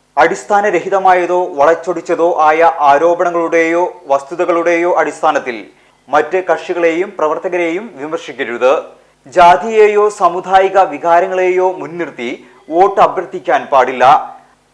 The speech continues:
ആരാധനാലയങ്ങൾ, മതസ്ഥാപനങ്ങൾ എന്നിവ തെരഞ്ഞെടുപ്പ് പ്രചാരണ വേദിയായി ഉപയോഗിക്കരുത്. ഏതെങ്കിലും സ്ഥാനാർത്ഥിക്കോ സമ്മതിദായകനോ അവർക്ക് താല്പര്യമുള്ള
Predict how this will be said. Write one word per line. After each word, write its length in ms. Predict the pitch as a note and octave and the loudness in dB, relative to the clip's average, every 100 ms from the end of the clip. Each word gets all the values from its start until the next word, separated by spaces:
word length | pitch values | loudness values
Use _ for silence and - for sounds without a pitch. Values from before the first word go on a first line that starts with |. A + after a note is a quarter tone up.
| _ | _
ആരാധനാലയങ്ങൾ, 1080 | B2+ C#3+ D#3 E3 D#3+ E3 D#3+ D#3 D#3+ D#3 D#3+ D#3 | 4 4 6 4 2 2 2 4 0 -2 -4 -2
മതസ്ഥാപനങ്ങൾ 800 | D3 D#3 - - D#3 D#3 E3 D#3+ D#3+ D3+ | -2 -2 -4 2 4 4 -2 -4 -4 -4
എന്നിവ 320 | D#3 D3+ D#3+ D#3+ D3+ | -6 0 2 2 -4
തെരഞ്ഞെടുപ്പ് 500 | C#3+ D#3 F3 E3+ D#3+ | -4 -4 -4 -4 -6
പ്രചാരണ 420 | D3+ C#3 D#3+ D#3+ E3 | -6 -2 -2 -2 -4
വേദിയായി 500 | D#3+ C#3+ D3+ D3+ C#3+ B2 - | -4 -2 2 4 2 -4 -16
ഉപയോഗിക്കരുത്. 720 | A#2+ C3 B2 A2 B2+ B2 C3 C#3+ - _ _ _ _ _ _ _ E3 | -8 -6 -6 -6 -8 -4 -2 -2 -6 _ _ _ _ _ _ _ 2
ഏതെങ്കിലും 400 | F#3 G#3+ G#3 G#3+ - | 4 2 0 -6 0
സ്ഥാനാർത്ഥിക്കോ 680 | D#3 E3+ F#3+ F#3+ - D#3 F3 G3+ - | 2 4 2 0 -6 -2 -2 -2 0
സമ്മതിദായകനോ 880 | E3 F3+ F#3+ G3 F#3 F3 E3+ E3+ F3 D3+ | 0 0 -4 0 2 2 0 -2 0 0
അവർക്ക് 320 | D3+ E3+ F#3+ F#3 | 0 0 -2 0
താല്പര്യമുള്ള 640 | D#3+ D#3 E3 F#3+ F#3 F3 | 2 2 0 -6 -4 0